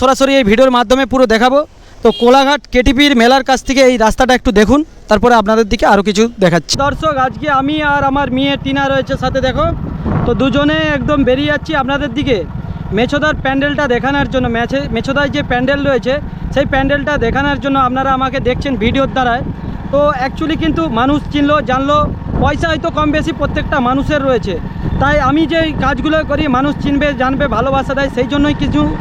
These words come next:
কিন্তু বিশেষ করে ভিডিওগুলো বানিয়ে থাকি। তো চলুন আজকে আপনাদের দিকে নিয়ে যাচ্ছি মেছোদা। মেছোদা পুরো সেই থার্মাল প্ল্যান্টের কাছে যাচ্ছি আজকে ভিডিওর দ্বারাই। আজকে আপনাদের দিকে পুরো, আহ, দেখাবো যে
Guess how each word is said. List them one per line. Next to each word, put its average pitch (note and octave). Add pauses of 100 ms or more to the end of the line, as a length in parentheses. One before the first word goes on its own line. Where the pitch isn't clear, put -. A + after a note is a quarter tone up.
(120)
কিন্তু C#4 (520)
বিশেষ D4
করে D4+ (120)
ভিডিওগুলো D4 (120)
বানিয়ে C#4
থাকি। G3 (340)
তো C4 (120)
চলুন E4
আজকে C4
আপনাদের D4
দিকে D4+
নিয়ে D4
যাচ্ছি D4 (160)
মেছোদা। B3+ (500)
মেছোদা D4
পুরো -
সেই D4+ (200)
থার্মাল C4+
প্ল্যান্টের C#4+
কাছে D4
যাচ্ছি C4+ (500)
আজকে B3+ (100)
ভিডিওর C#4
দ্বারাই। C#4+
আজকে C#4
আপনাদের C#4
দিকে C#4+
পুরো, C#4
আহ, - (100)
দেখাবো C#4 (460)
যে C#4